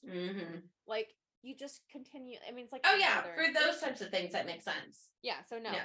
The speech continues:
Speaker 2: And so I think it still applies, like, for me, there are few, very few perfect novels.
Speaker 1: Mm-hmm.
Speaker 2: And, like, I guess you could go and check out, like, our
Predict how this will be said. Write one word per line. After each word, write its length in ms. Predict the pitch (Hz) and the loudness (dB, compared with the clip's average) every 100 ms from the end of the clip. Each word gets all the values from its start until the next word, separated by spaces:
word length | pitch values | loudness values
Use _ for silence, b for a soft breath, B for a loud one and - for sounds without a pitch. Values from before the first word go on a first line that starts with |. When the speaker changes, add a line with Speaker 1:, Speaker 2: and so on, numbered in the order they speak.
| 226 | -6
Speaker 2:
And 120 | 247 | -10
so 80 | 277 | -6
I 80 | 262 | -4
think 160 | 285 | -4
it 160 | 285 - | -10 -10
still 300 | - 247 226 | -10 -8 -6
applies, 540 | 202 202 196 196 185 180 | -8 -8 -6 -6 -8 -10
like, 240 | 170 160 - _ _ _ _ _ _ | -10 -10 -12 _ _ _ _ _ _
for 100 | - | -12
me, 680 | 202 190 240 226 190 160 214 _ _ _ _ _ _ _ - | -10 -10 -6 -6 -6 -10 -14 _ _ _ _ _ _ _ -14
there 120 | 208 | -12
are 60 | 196 - | -14 -16
few, 420 | 233 240 226 185 | -12 -8 -8 -8
very 220 | 196 220 | -6 -6
few 160 | 226 220 - _ _ _ | -6 -18 -20 _ _ _
perfect 460 | 214 202 - 180 _ - | -10 -8 -8 -10 _ -16
novels. 480 | 135 202 185 180 | -10 -6 -4 -6
Speaker 1:
Mm-hmm. 420 | 190 185 165 160 175 - _ _ _ - | -6 -8 -8 -8 -10 -16 _ _ _ -10
Speaker 2:
And, 140 | 240 | -6
like, 160 | 254 240 _ _ _ _ _ - | -4 -6 _ _ _ _ _ -10
I 80 | 233 | -8
guess 180 | 233 226 - _ _ 214 | -8 -10 -14 _ _ -18
you 120 | 240 | -6
could 200 | 226 214 | -4 -2
go 180 | 208 208 | -2 -4
and 120 | 196 | -6
check 200 | 208 190 | -8 -8
out, 220 | 165 170 | -6 -8
like, 180 | 165 160 _ _ _ 175 | -10 -12 _ _ _ -6
our 200 | 175 | -6